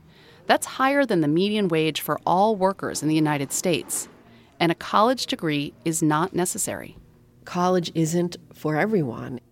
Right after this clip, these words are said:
Speaker 1: You won't hear many people at American high schools say this, but Michelle Roach, the director of career and technical education at Minuteman, says people can build good careers with just a high school diploma,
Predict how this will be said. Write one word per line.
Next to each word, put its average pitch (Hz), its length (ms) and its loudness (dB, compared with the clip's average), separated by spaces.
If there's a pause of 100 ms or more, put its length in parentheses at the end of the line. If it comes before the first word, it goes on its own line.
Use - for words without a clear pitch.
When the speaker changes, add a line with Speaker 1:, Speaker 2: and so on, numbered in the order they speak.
(120)
Speaker 1:
You 190 120 -4
won't 277 260 2
hear 277 120 4
many 165 240 4
people 147 300 0
at 147 60 0
American 139 400 0
high 139 120 -2
schools 135 320 -6
say 123 220 -4
this, - 420 -6
but - 140 2
Michelle 180 360 0
Roach, - 480 -4
the 160 100 -6
director 156 380 0
of 139 120 -6
career 165 320 -2
and 147 100 -2
technical 147 360 -4
education 170 520 -2
at - 80 -8
Minuteman, - 540 -2 (340)
says 254 240 0
people 302 360 -2
can 262 440 0
build 202 320 0
good 160 220 -2
careers 175 580 -2
with 170 180 -6
just 208 300 0
a 233 60 0
high 175 100 2
school 160 260 -2
diploma, 156 540 -2